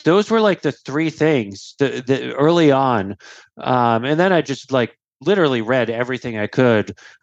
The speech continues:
about and by Munger and, and was like, "How did I not know who he was earlier?" And, um,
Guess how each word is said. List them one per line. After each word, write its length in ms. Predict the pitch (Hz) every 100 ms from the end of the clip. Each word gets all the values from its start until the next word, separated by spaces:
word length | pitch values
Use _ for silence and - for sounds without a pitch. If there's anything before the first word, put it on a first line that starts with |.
| -
about 600 | 117 117 113 127 123 -
and 200 | 117 107
by 180 | 117 113
Munger 560 | 110 131 117 98 101
and, 240 | 104 104 -
and 220 | 123 127 123
was 140 | 127
like, 160 | 143 -
"How 140 | 170
did 120 | 220
I 20 |
not 280 | 202 156 160
know 520 | 131 127 143 127 113 - - - _ -
who 140 | 151
he 80 | 147
was 260 | 139 131
earlier?" 640 | 110 135 151 101 92 92 104
And, 420 | 120 117 117 113 117
um, 480 | 113 113 113 107